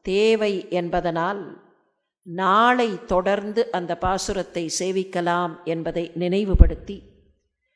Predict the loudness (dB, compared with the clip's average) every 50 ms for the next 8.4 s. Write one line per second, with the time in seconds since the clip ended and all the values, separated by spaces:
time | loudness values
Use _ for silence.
0 | _ _ _ _ -2 -2 0 0 2 6 6 6 6 4 2 0 -2 -2 -2 -4
1 | -2 0 0 0 0 0 -2 -2 -2 -4 -4 -2 -2 0 0 2 0 0 -2 -2
2 | -2 -2 -2 -2 -2 -4 -6 -8 -14 -20 -12 -10 -8 -6 -2 -2 0 0 0 0
3 | 0 2 4 4 4 4 2 2 0 -2 -2 -4 -4 -4 -2 -2 0 0 0 0
4 | -2 -2 -2 -2 0 -2 -2 -4 -6 -8 -6 -6 -6 -6 -4 -2 0 4 6 6
5 | 6 6 6 4 0 -2 -2 -4 -2 -2 -2 -2 0 0 0 -2 -2 -4 -6 -8
6 | -6 -8 -10 -8 -4 -4 -4 -2 -2 -2 -2 -4 -4 -6 -6 -6 -8 -10 -8 -8
7 | -6 -6 -6 -6 -6 -6 -4 -4 -2 0 0 0 -2 -2 -4 -6 -6 -4 -4 -4
8 | -4 -4 -4 -4 -4 -6 -8